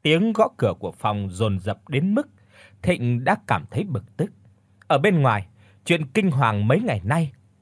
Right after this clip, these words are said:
của anh đã gặp phải khó khăn. Về nhà, những vấn đề liên quan đến thừa kế tài sản lại bị em trai hạch sách, đòi hỏi vô lý và không thỏa đáng, khiến anh lại càng thêm đau đầu.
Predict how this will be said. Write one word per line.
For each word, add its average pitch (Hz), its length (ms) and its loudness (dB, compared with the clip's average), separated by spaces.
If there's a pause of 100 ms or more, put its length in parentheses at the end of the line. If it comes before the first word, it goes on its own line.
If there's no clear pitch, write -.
của 98 320 -2 (100)
anh 139 300 2
đã 202 140 -2
gặp 113 180 -2
phải 85 160 -6
khó - 240 -2
khăn. 131 300 0 (460)
Về 160 180 2
nhà, 147 360 -2 (260)
những 180 260 0
vấn 202 180 -2
đề 127 120 2
liên 139 320 0
quan 147 240 2
đến 170 200 -2
thừa 104 180 -4
kế 151 360 -2
tài 107 180 -2
sản 85 340 -8 (300)
lại 147 140 0
bị 143 260 -6
em 170 200 2
trai 151 300 0
hạch 107 300 -8
sách, - 220 -6 (320)
đòi 117 240 2
hỏi 92 340 -4
vô 139 280 2
lý 135 340 -2 (220)
và 107 340 2
không 131 280 -4
thỏa 87 240 -8
đáng, 117 300 -6 (380)
khiến 170 380 0
anh 143 300 0
lại - 200 -4
càng 90 260 -4
thêm 123 180 -2
đau 113 240 0
đầu. 80 240 -12